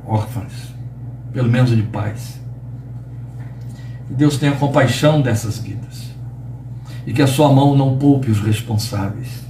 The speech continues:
nem aqueles que a eles são solidários. Vamos abrir nossas Bíblias em Lucas, Evangelho de Lucas, capítulo primeiro. Nós leremos os versículos um a quatro do Evangelho de Lucas.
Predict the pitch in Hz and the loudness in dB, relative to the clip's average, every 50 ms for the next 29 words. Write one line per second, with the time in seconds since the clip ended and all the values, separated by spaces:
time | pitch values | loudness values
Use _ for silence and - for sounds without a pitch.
0 | - - - - - - - - - - - - - - - - - - - - | -12 -12 -12 -12 -12 -12 -12 -12 -12 -12 -12 -12 -12 -12 -12 -12 -12 -12 -12 -12
1 | - - - - - - - - - - 110 123 135 139 135 127 - - 123 117 | -12 -12 -12 -12 -12 -12 -12 -12 -8 -4 2 4 6 6 6 6 4 4 2 2
2 | 113 110 - - 110 110 107 110 107 104 - - - 110 107 - 104 98 98 98 | 2 2 2 2 2 6 6 6 6 6 4 0 0 -2 -2 -2 -2 -2 -2 -4
3 | - - - - - - - - - - - - - - - - - - - - | -4 -6 -8 -10 -10 -12 -12 -12 -12 -12 -12 -12 -14 -12 -12 -12 -12 -12 -12 -12
4 | - - - - - - - - - - - - - - - - - - - - | -12 -12 -12 -12 -12 -12 -12 -12 -12 -14 -12 -12 -12 -12 -12 -12 -12 -12 -12 -8
5 | - 156 170 185 160 - - - 113 123 143 139 127 123 120 123 - - 110 104 | 0 2 4 6 6 6 6 6 8 8 8 8 8 6 4 2 0 2 2 2
6 | 107 131 135 127 123 120 110 107 113 110 110 135 170 165 - - 104 104 - - | 4 4 4 4 4 2 2 4 4 6 6 6 6 4 2 -2 -4 -4 -4 -6
7 | - - - - - - - 104 98 107 110 107 120 135 135 135 104 101 110 123 | -10 -10 -10 -12 -12 -10 -8 -4 0 2 4 4 6 4 4 4 4 4 6 6
8 | 165 196 - - - - - - - - - - - - 107 107 - 127 127 123 | 6 4 4 2 -4 -6 -8 -8 -12 -12 -14 -14 -10 -4 -4 -2 -2 0 -2 0
9 | 120 120 113 113 - 110 107 131 147 151 139 - - - - - - - - - | 0 0 -2 0 2 4 6 8 8 8 8 6 2 -4 -8 -12 -12 -12 -14 -14
10 | - - - - - - - - - - - - - - - - - - - - | -14 -12 -14 -14 -14 -14 -14 -14 -14 -14 -14 -14 -14 -14 -14 -14 -14 -14 -14 -14
11 | - - - - 117 127 135 127 135 135 135 131 143 143 147 - - - 123 131 | -14 -12 -6 0 4 6 6 8 8 8 8 8 8 8 6 6 4 2 2 2
12 | 131 - - - 139 131 131 131 120 113 - - - 190 185 208 175 143 - - | 2 2 2 2 2 2 2 0 0 0 0 -2 0 4 6 6 6 6 2 4
13 | 131 123 120 120 117 110 110 117 110 110 110 104 127 127 127 117 110 117 139 147 | 4 4 4 4 4 2 2 4 4 4 4 6 4 4 4 4 6 6 6 4
14 | - - 156 - - - - - | 4 0 -6 -6 -8 -10 -12 -12